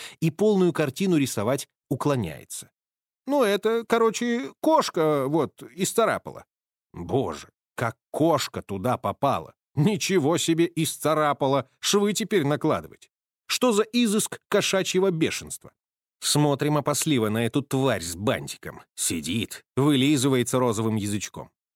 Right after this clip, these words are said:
Да нет, она не бешеная, просто рассердилась. Однако, и часто она сердится. Вы за свою жизнь не боитесь? Нет, она хорошая киска, ласковая. Но вот недоразумение. То есть,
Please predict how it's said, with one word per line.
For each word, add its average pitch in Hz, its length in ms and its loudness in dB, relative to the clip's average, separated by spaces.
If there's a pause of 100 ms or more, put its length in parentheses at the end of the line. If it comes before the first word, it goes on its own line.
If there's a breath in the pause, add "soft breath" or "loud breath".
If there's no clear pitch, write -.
(360)
Да 302 240 2
нет, 302 260 2
она 277 160 2
не 302 140 4
бешеная, 123 500 0
просто 226 320 0
рассердилась. 240 760 -2 (340)
Однако, 117 800 -2 (320)
и 160 180 4
часто 202 480 2
она 180 180 4
сердится. 170 640 0 (300)
Вы 185 160 4
за 202 140 4
свою 220 320 2
жизнь 147 520 0
не 165 160 4
боитесь? 196 680 0 (240)
Нет, 202 680 2
она 262 140 2
хорошая 262 640 0
киска, 127 380 -2
ласковая. 127 640 0 (260 loud breath)
Но 277 140 2
вот 285 180 0 (300 soft breath)
недоразумение. 262 920 2 (520)
То 131 180 2
есть, 131 400 -4